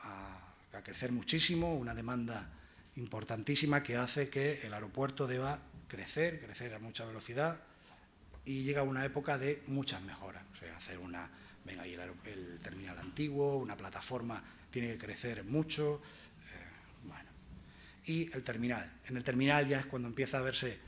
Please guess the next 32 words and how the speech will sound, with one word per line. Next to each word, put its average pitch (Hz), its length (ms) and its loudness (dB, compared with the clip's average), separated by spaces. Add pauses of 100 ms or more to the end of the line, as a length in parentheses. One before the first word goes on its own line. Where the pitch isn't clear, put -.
(200)
la, 101 440 -4 (540)
la 101 80 -8
mano 120 260 0
de 98 80 -4
César - 280 -4
Manrique, 147 680 0 (540)
eh, 98 480 -6 (460)
bueno, 110 280 -12
y - 60 -10
se 95 140 -4
ven 98 160 -6
en 98 100 -8
los 92 100 -10
diseños, 127 440 0
empieza 120 260 -2
a 127 60 -6
colaborar, 120 580 -2 (420)
eh, 95 360 -12 (420)
en 107 100 -8
el 95 120 -8
diseño 117 500 -4
de 107 100 -8
cómo 110 220 -8
deben 101 160 -6
ser, 120 260 -4 (160)
eh, 98 280 -8
las 95 140 -8
instalaciones 95 520 -8
de, 85 240 -8 (160)
del 85 140 -10
aeropuerto. 85 520 -12 (1800)
Eh, 110 560 0